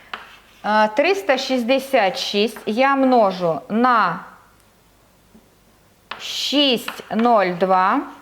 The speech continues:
помножити на десять в двадцять третьому ступені і виходить, множимо на шість нуль два,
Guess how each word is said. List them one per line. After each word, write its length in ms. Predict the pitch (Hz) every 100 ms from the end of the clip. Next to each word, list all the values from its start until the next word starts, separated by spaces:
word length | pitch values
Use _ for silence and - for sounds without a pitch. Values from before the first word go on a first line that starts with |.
| -
помножити 720 | 247 254 247 226 208 196 208
на 180 | 233 233
десять 540 | 208 214 175 - 175
в 40 |
двадцять 420 | 170 180 180 175 170
третьому 480 | 175 160 160 196
ступені 560 | 240 - 339 339 349 339 -
і 220 | 381 427
виходить, 720 | 294 349 - 220 175 180 - - - - -
множимо 680 | 214 277 320 254 220 214 208
на 440 | 214 240 220 185 -
шість 840 | - - - 262 247 - - -
нуль 380 | 202 214 185 170
два, 480 | 156 165 190 254 370